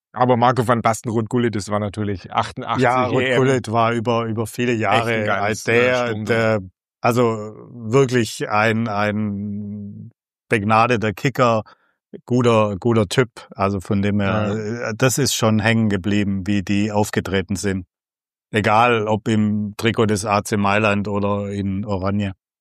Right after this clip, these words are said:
Speaker 1: Salomon Kalou ist auch noch ein Begriff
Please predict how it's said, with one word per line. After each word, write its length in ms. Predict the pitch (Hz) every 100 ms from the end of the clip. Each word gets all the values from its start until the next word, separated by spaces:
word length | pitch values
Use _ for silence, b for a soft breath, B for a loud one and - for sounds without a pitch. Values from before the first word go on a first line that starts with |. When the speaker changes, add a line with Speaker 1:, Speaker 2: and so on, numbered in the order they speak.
| _ _ _ _ _ _ _ _ _
Speaker 1:
Salomon 500 | - 120 139 135 123
Kalou 420 | 123 123 135 175
ist 200 | 147 117
auch 120 | 131
noch 100 | 147
ein 100 | 143
Begriff 520 | 139 127 123 151 -